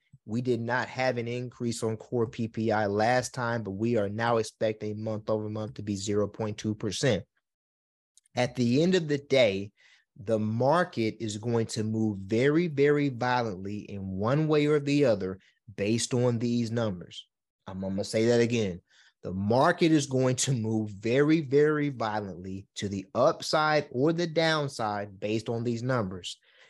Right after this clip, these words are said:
If the market is going to move higher, then that means the P P I forecast is going to have to be lower or in line, but, but I really wanna say lower than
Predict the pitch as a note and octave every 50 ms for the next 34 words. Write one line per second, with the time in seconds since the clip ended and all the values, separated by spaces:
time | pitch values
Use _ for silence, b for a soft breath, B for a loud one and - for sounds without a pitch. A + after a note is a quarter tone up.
0 | b b A#2 A2+ - - G2+ F#2 G2+ G2+ G#2+ A#2+ D3+ D3 - F3 E3+ D#3+ D3 C#3+
1 | D#3 E3 E3 D#3+ D3+ - D#3+ D3+ D3+ D3+ D#3 D#3 D3 - - - G3 G#3 G#3 G#3
2 | F#3+ C3+ G#2 G2 F#2+ G#2 A2 b b b b b b _ - G#2+ G#2 G2+ A#2 B2
3 | C3+ A#2 B2 B2+ B2+ C3 B2+ A#2 - G#2 F#2+ - - - D3+ D#3 D3 - E3+ E3
4 | E3 D#3+ D#3+ D#3+ D#3 - - E3 E3+ E3+ D#3+ E3 - C#3+ B2 A#2 A#2 A2+ A2 G#2+
5 | G#2+ G2+ A#2+ B2 B2 A#2+ - - G#2+ A2+ B2+ B2 A#2+ - - A#2 G#2 G#2+ A#2 A2+
6 | A2 G#2 G2+ G2+ A#2 C#3 E3+ F3+ D3 A#2+ G#2+ G2 G2+ G#2 _ _ _ _ _ _
7 | _ - A#2+ C#3 E3 G3+ A3+ A#3 A3 A3+ - F#3 G3+ G#3+ G#3+ G#3 G#3 G#3+ A3+ A3
8 | G#3+ E3 A#2 G#2+ G#2 G#2 A#2+ A2+ G#2 A2+ A2 G#2 A2 G#2+ G#2 A#2 D3 F3+ G#3+ A3+
9 | G#3 G3+ G3+ G3 F#3+ F#3 - - F3 F3 F3 D#3+ C#3+ C#3+ D#3 F3 A3 A3+ F#3 C#3
10 | A2+ G2+ G2 G#2 - _ _ _ _ - A2+ G#2+